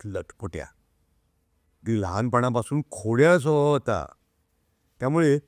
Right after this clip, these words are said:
पंचवटीत दंगा करण्याच्या अनेक कल्पनांचा मूळ जनक अस-, तो जरी असला,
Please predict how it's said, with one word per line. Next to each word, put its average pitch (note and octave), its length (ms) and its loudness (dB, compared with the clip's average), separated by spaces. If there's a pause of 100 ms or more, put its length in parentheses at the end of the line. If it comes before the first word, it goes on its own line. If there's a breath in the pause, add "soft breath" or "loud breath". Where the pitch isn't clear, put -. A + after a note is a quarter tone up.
(300)
पंचवटीत C#3 760 -2
दंगा A#2 540 0
करण्याच्या A#2 720 -4 (180)
अनेक E3+ 360 0 (100)
कल्पनांचा C3+ 880 0 (960)
मूळ G#3 360 2
जनक D3 560 0
अस-, - 140 -10 (200)
तो D3 160 -2
जरी D3+ 240 0
असला, A2+ 420 -2